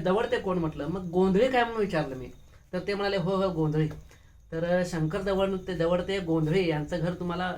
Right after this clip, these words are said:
तुम्ही जायला पाहिजे, तुम्ही अजूनपर्यंत गेला नाही. मग मी म्हटलं, "बरेच, अ, बरेच दिवस झालं मी शोधतोय," म्हटलं. माझ्याबरोबर त्यावेळेला, अ,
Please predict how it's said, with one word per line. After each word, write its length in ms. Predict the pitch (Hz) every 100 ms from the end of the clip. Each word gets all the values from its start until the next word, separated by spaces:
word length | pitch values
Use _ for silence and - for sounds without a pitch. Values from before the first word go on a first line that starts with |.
| 156 156
तुम्ही 180 | 160
जायला 280 | 160 160 190
पाहिजे, 220 | 185 156
तुम्ही 220 | 156 156 160
अजूनपर्यंत 460 | 147 156 165 165
गेला 220 | 151 147
नाही. 140 | 151 139
मग 160 | 156
मी 120 | 165 196
म्हटलं, 360 | 196 202 214 180
"बरेच, 400 | 180 196 202 226
अ, 440 | 226 220 - 160 165 156 151 151 147
बरेच 300 | 165 220 -
दिवस 180 | 226 214
झालं 200 | 220 220
मी 80 |
शोधतोय," 440 | 214 240 165 160 196
म्हटलं. 380 | 170 143 151 156
माझ्याबरोबर 420 | 151 156 175 180 175
त्यावेळेला, 540 | 170 175 180 196 190 - - -
अ, 40 | -